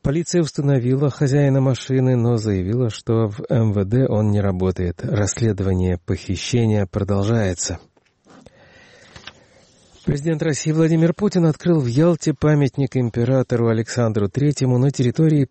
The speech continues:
парка Ливадийского дворца в аннексированном Россией Крыму.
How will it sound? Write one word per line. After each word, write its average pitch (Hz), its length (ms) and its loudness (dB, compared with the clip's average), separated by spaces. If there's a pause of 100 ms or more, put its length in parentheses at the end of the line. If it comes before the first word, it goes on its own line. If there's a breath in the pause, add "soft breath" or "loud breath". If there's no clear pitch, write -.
парка 139 400 -2
Ливадийского 110 720 0
дворца 95 460 -2
в 117 60 0
аннексированном 117 840 0
Россией 98 580 -4 (120)
Крыму. 92 500 0